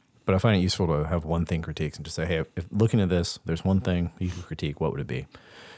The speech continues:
And it gets us to some very specifics. And so, um, to, to recognize and realize from what we've been talking about today that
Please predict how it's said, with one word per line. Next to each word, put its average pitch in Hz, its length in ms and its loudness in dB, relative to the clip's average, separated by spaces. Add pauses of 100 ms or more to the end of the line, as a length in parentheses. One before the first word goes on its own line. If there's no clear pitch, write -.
(120)
And 107 100 6
it 98 80 6
gets 104 220 2
us 92 120 2
to 85 140 0
some 80 200 -4
very 73 200 0
specifics. - 680 -4
And 87 120 0
so, 82 360 2 (500)
um, 82 460 2 (680)
to, - 100 0 (200)
to 80 240 0
recognize 95 640 4
and 82 80 2
realize 82 340 2
from - 180 -2
what 82 120 0
we've 80 100 -2
been 80 120 -2
talking 85 260 0
about 80 120 2
today 80 260 2
that 71 160 -2